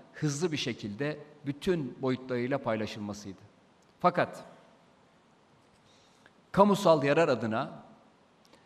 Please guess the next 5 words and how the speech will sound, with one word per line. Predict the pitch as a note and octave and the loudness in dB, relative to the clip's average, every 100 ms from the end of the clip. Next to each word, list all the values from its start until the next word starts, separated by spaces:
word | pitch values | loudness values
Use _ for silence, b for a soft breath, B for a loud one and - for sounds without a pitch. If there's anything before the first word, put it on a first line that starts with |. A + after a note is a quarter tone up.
| b | b
sadece | - - D#3 G3+ A3+ G3 C3+ G#2+ F#2 - - - - | -18 -2 4 6 4 0 0 0 -2 -12 -20 -20 0
doğrulama | C3+ D3 D#3+ D#3 D3+ D3+ A2+ - - - | 4 6 6 4 4 2 0 -4 -16 -8
ve | C3 | -8
teyit | - D3 E3+ F3 | -6 0 2 2
mekanizmalarıyla | C#3 C3 C3 B2 A2+ A#2+ A#2 C3+ C#3 B2 D#3 | -2 -2 -2 -4 -2 -2 -2 -4 -4 -6 -6